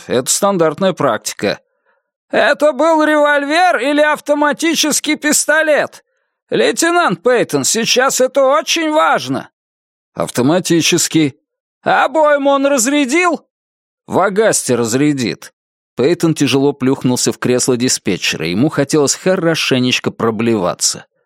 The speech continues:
«Прием!» «Нет, нет, не надо! Пусть не трогает пули! Как поняли?» «Я понял», —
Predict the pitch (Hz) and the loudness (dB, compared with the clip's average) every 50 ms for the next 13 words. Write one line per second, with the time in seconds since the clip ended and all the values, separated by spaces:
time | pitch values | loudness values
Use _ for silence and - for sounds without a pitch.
0 | _ _ _ _ _ _ _ _ - - 156 202 247 262 269 247 151 98 - - | _ _ _ _ _ _ _ _ -6 -4 -2 0 0 2 2 0 0 -2 -4 -10
1 | _ _ _ _ _ _ _ _ - 262 311 349 370 381 381 330 - - 247 254 | _ _ _ _ _ _ _ _ -6 -2 0 0 0 0 -2 -2 -4 -4 -2 0
2 | 311 359 392 392 381 320 - - - - 269 311 339 349 330 330 330 339 370 381 | 2 2 2 0 0 -2 -4 -6 -10 -8 -4 -2 -2 0 0 0 2 2 2 0
3 | 359 277 320 311 240 135 - - _ _ _ _ _ - 285 359 392 - - 277 | 0 0 0 0 0 0 -2 -6 _ _ _ _ _ -4 -2 0 0 0 -2 -2
4 | 349 381 381 - - 330 359 370 370 349 330 370 370 359 - - _ 359 370 381 | -2 -2 0 0 0 2 2 2 2 0 -2 -2 -2 -2 -4 -4 _ 0 2 2
5 | 381 370 330 285 254 208 151 - - _ _ _ - 349 349 359 - _ _ - | 2 2 2 0 0 0 0 -2 -6 _ _ _ -2 -2 -2 -2 -4 _ _ -2
6 | 359 359 349 349 330 311 294 262 240 214 170 - - - _ _ _ _ _ _ | 0 2 2 0 0 0 0 0 0 0 -2 -2 -4 -8 _ _ _ _ _ _
7 | _ _ _ _ _ _ _ _ _ _ _ _ - - 98 131 170 180 180 - | _ _ _ _ _ _ _ _ _ _ _ _ -6 -2 0 0 0 0 0 0
8 | 190 196 190 165 139 113 82 - - | 0 2 2 0 0 -2 -4 -6 -10